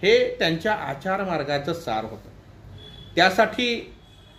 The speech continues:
आवश्यक अशा प्रकारची तात्विक बैठक, आत्मा, कर्मबंधने, सप्ततत्वे, अनेकांतवाद इत्यादीच्या आधारे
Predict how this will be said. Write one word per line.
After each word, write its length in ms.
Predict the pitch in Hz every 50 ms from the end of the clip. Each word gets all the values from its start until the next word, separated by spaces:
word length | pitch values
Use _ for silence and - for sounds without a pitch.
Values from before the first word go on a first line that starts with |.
| - -
आवश्यक 580 | 139 139 156 165 208 214 214 - - 269 254 240
अशा 180 | 202 - 202 196
प्रकारची 420 | 185 190 185 180 170 165 - 196
तात्विक 720 | 170 - - 135 131 135 135 - - 175 196 214 208 -
बैठक, 480 | 180 151 143 135 131 135 151 143 123 113 - - - - - - - - - - - - -
आत्मा, 580 | 135 147 151 151 - - 170 156 143 139 131 127
कर्मबंधने, 1160 | 123 - - 170 170 185 185 190 185 170 175 156 151 143 147 143 139 131 123 117 120 - - - - - - - - - -
सप्ततत्वे, 1000 | 208 208 208 - - 226 226 214 - - - 151 151 147 131 117 113 - - - - - - - - - -
अनेकांतवाद 1080 | 151 156 175 208 220 - 240 233 240 247 247 - - 220 190 170 156 139 131 123 - 139 - - - - - - -
इत्यादीच्या 640 | 156 147 147 - - 233 226 233 226 214 - 254 247
आधारे 640 | 247 240 - 143 - 135 156 175 180 156 131 127 156